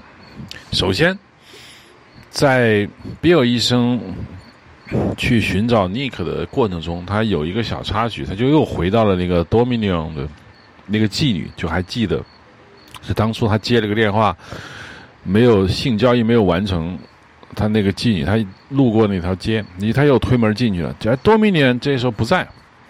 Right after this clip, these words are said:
他的室友 Sally 在，显然这个 Sally 也是一个妓女，Sally 就出面了引诱这比尔医生。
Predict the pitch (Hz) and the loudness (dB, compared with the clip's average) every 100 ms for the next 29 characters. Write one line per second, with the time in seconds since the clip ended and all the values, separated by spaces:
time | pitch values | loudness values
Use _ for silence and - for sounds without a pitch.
0 | - - - - - 147 160 156 - 185 | -20 -20 -20 -20 -4 -2 0 -2 -2 2
1 | 113 69 - - - - - - 127 165 | 2 0 -6 -20 -20 -20 -8 -2 2 4
2 | 185 95 90 85 - - - - - - | 2 0 -4 -8 -10 -20 -20 -20 -20 -10
3 | - 107 92 110 156 131 - 135 143 104 | -2 2 4 4 2 0 2 4 4 2
4 | 87 80 110 107 98 107 82 58 - - | 0 -2 -2 -2 -2 -4 -4 -8 -12 -20
5 | - - - - - - 120 123 107 98 | -20 -20 -20 -20 -16 -2 0 2 2 2
6 | 92 - - 131 131 113 101 78 76 110 | 0 -4 -2 2 2 2 0 -2 0 4
7 | 104 - _ _ - - - _ - - | 4 2 _ _ -20 -20 -20 _ -20 -20
8 | - - - - - - - - - 98 | -20 -20 -20 -20 -20 -20 -20 -12 0 0
9 | - 107 90 82 82 82 | 2 2 2 0 -2 -4